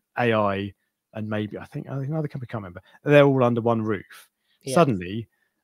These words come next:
Speaker 1: B R S is all part of that same group, so B R S can make a lot more profit, or that,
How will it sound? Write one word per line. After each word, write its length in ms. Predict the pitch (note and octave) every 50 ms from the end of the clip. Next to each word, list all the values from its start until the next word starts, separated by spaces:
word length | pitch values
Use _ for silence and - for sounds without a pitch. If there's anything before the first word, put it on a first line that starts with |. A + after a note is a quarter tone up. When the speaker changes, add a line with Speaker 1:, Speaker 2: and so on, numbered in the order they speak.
| - C3 A#2+
Speaker 1:
B 160 | B2+ D3 D3
R 100 | C#3+ C3+
S 160 | C3+ A#2+ -
is 80 | B2+ B2+
all 80 | C#3 A#2+
part 240 | - C3+ C#3 B2 B2
of 60 | A#2+
that 60 | G2+
same 240 | - C3+ B2 A#2 A2+
group, 260 | C3 C3 G#2+ A2 -
so 100 | - A#2
B 200 | G#2 - D3 C#3+
R 120 | C3 A#2+ A#2+
S 300 | A#2 A2 - - - _ _ _ _ -
can 100 | - B2+
make 200 | A#2+ A#2+ A2 A#2
a 20 | A#2
lot 120 | A#2 A#2
more 140 | A#2 A2+ G#2
profit, 320 | - - - A#2+ - - A2
or 80 | A2 A#2
that, 160 | B2 A#2+